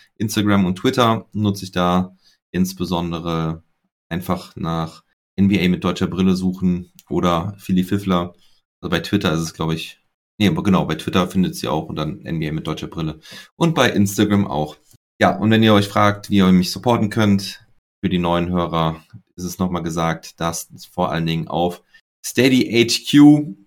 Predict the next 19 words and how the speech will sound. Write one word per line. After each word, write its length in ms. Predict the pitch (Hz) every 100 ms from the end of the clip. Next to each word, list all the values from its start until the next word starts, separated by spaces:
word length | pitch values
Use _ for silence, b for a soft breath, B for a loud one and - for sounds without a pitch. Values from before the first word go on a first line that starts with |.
| -
Das 240 | 98 98
ist 200 | 95 98
so 140 | 98 92
ein 340 | 90 90 82
Supporter-Portal 1400 | - - - 92 90 98 87 - 87 - 87 87 85 - -
wie 600 | 78 92 90 90 90 - _ _
auch 300 | 85 92 - _
Patreon. 580 | 117 104 107 104 107 104
Manche 300 | 82 92 92
kennen 180 | 92 82
nur 140 | 80
Patreon. 520 | 104 98 92 90 92
Steady 480 | - 90 90 87 85 b b b _
ist 260 | 131 - -
eine 160 | 113 101
deutsche 720 | 101 101 - 110 98 95 95 - _ _
Alternative 840 | 92 92 92 82 - 98 95 90 90
dazu 400 | 82 - 92 85
und 340 | 80 80